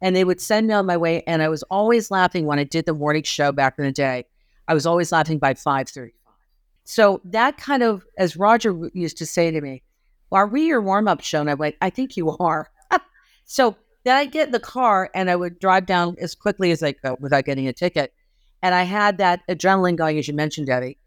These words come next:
And then it was quick hair and makeup. And then it was the same kind of feeling, you know, when you got into City, there's, you could hear the people applauding. You knew what the show was gonna be about that day, kind of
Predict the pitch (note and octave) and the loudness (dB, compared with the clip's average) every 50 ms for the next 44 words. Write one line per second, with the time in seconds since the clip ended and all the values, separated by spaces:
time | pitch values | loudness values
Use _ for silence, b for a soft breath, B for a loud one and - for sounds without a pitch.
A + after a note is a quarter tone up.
0 | _ _ _ _ _ _ _ - F3+ F3+ F3+ F3+ F3+ F3 E3+ E3+ E3+ E3+ E3 D3 | _ _ _ _ _ _ _ -2 0 2 2 2 2 2 2 2 2 2 0 -4
1 | - _ G#3 F#3 - - F3+ F#3 F3+ F3 E3+ F3 F3 F#3+ F#3 - F3 D#3+ D#3 - | -4 _ -4 -4 -4 -2 0 2 2 2 2 2 0 0 0 0 0 0 0 -4
2 | _ _ F3+ F3 F3 E3+ E3+ E3+ E3 E3 - _ - F#3+ F#3 F3+ E3 - F3 - | _ _ -2 -2 0 0 -2 -2 -4 -6 -8 _ -2 0 0 0 -2 -4 -8 0
3 | - G3+ G3+ F#3 _ - F#3+ F3+ E3+ D#3+ - - G3 F#3+ F#3+ F3+ F3 E3 E3 E3 | 2 2 2 2 _ 0 0 0 0 -4 -4 -2 0 2 4 4 2 0 -2 -6
4 | _ _ _ _ _ _ _ _ _ _ _ _ _ _ _ G#3+ G#3 G3 F3 E3 | _ _ _ _ _ _ _ _ _ _ _ _ _ _ _ 0 0 2 2 2
5 | D#3+ D#3 D#3+ D#3+ _ _ _ _ F#3+ F#3 F#3 F3 F3 E3+ F3+ F3 E3 E3 E3 D#3 | 2 0 0 -2 _ _ _ _ 0 0 2 2 2 4 4 4 4 4 2 -2
6 | D#3 - - - F3+ D3+ C#3 C3 B2 B2+ C3 B2 - - - - D3+ C#3+ - - | -6 -4 0 0 0 2 2 -2 -2 -4 -6 -8 -10 -12 -10 -8 -8 -8 -6 -10
7 | C#3+ - D3 C#3 C3 C3+ _ - D3+ C#3+ C#3+ _ - C3 - _ _ G3 G3 F#3+ | -8 -6 -6 -6 -6 -8 _ -8 -10 -10 -10 _ -20 -20 -20 _ _ 0 2 2
8 | F#3+ F#3+ F#3 F3+ F3 F3 _ _ _ _ _ _ _ _ E3+ D#3+ D#3+ D#3 D#3 D3+ | 2 2 0 -4 -6 -8 _ _ _ _ _ _ _ _ -2 0 2 4 4 2
9 | D3+ D3 D3 D3 D3 D3 _ D#3 D3+ D3+ D3+ D3+ D3+ D3 C#3+ C#3+ - - C#3 - | 2 0 0 -2 -4 -6 _ -4 0 2 2 2 2 2 0 -4 -6 -6 -6 -2
10 | - E3 D#3 D3+ D3 C#3 - - D3+ C#3+ C#3 C3+ C#3+ C#3 C#3 C#3 - F3 F3 F3 | 0 2 2 2 0 -2 -2 -2 -2 -2 -2 -4 -4 -4 -4 0 4 4 4 4
11 | E3+ _ F#3+ F3 E3+ E3 _ - F3 E3 D#3+ D#3 D#3 D#3 - _ - - F3+ F3+ | 2 _ -2 -2 -2 -2 _ -2 0 0 0 0 -2 -4 -8 _ -6 -2 0 0
12 | F3+ E3+ D#3 D3+ D3+ D3 | 0 0 0 -2 -2 -2